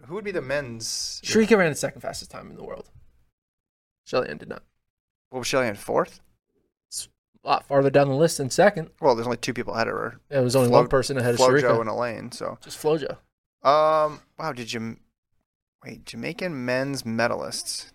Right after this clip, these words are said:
Speaker 1: Do we
Speaker 2: Yeah.
Speaker 1: have any?
Speaker 2: No, I don't think they did.
Speaker 1: That's crazy. So
Speaker 2: Yeah.
Speaker 1: who do you give it to? Broadbell?
Speaker 2: Seville?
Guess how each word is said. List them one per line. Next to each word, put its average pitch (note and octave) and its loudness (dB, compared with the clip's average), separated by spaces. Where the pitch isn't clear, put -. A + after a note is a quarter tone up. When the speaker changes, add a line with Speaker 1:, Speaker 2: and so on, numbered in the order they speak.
Speaker 1:
Do A#2 -20
we A2+ -8
Speaker 2:
Yeah. B2 -4
Speaker 1:
have B2+ 2
any? A#3 -2
Speaker 2:
No, A2+ -2
I - -2
don't A2 -6
think G#2+ -18
they - -20
did. - -20
Speaker 1:
That's - -2
crazy. C3 -4
So D3 8
Speaker 2:
Yeah. C#3 10
Speaker 1:
who E3 8
do E3+ 6
you C#3 -2
give F3+ 6
it - 0
to? A2+ -10
Broadbell? F#3 0
Speaker 2:
Seville? D#3+ 4